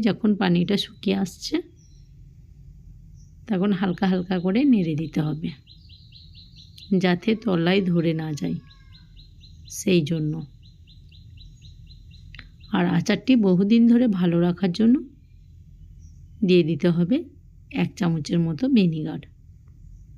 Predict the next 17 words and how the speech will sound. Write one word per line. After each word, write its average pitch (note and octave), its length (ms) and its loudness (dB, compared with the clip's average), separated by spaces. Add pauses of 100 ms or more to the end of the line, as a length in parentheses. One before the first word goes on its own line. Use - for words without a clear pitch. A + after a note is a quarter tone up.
(460)
আর G3+ 200 -2
তোমাদের F#3+ 680 2
বাড়িতে F3 480 0
যদি A3+ 240 4
ভিনিগার A3 500 2
না F#3 180 2
থাকে, F#3 280 -4 (800)
সেক্ষেত্রে F#3+ 680 0 (200)
এক - 160 -6
চামচ G3+ 400 0 (1160)
কাগজি E3+ 500 0
লেবুর E3+ 360 2
রস G3+ 240 0 (1500)
একটু - 180 0 (100)
পানির F3+ 380 2
সঙ্গে F#3+ 260 2
মিশিয়ে F#3+ 460 0